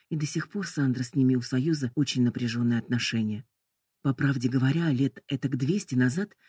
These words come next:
по вашим земным меркам, они пытались прорваться сюда.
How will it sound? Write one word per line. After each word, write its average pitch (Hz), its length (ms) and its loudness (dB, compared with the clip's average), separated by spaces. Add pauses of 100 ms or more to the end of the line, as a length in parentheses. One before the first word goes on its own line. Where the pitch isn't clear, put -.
(280)
по 143 100 4
вашим 123 300 0
земным 131 340 4
меркам, 120 400 0 (300)
они 165 200 2
пытались 147 460 -2
прорваться 135 480 -2
сюда. 92 340 -8